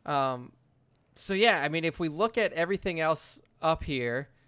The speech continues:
so we have the four covers that were released already, but they also announced a ton of other books that are gonna be releasing in this series. So you have a Han Solo specific one,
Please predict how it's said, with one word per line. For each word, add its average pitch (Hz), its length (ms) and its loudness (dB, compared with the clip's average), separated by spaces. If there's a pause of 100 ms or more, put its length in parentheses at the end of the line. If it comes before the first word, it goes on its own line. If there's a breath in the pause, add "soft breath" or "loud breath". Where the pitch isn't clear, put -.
(100)
so 170 140 -4
we 151 140 0
have 190 340 4
the 196 80 0
four 185 840 0
covers 175 440 0
that 143 140 0
were 139 140 -2
released 151 400 -4
already, 139 300 2
but 147 180 -2
they 160 100 2
also 160 640 2 (300 loud breath)
announced 160 540 0
a 156 80 0
ton 208 320 2
of 170 120 2
other 160 200 4
books 170 320 2
that 156 100 4
are 139 140 2
gonna 147 180 0
be 139 160 0
releasing 143 520 -2
in 131 160 -2
this 135 180 -2
series. 175 640 -2
So - 140 -4
you 147 180 -2
have 139 140 2
a 131 40 0
Han 160 280 2
Solo 170 460 4
specific - 640 -10
one, 123 240 -10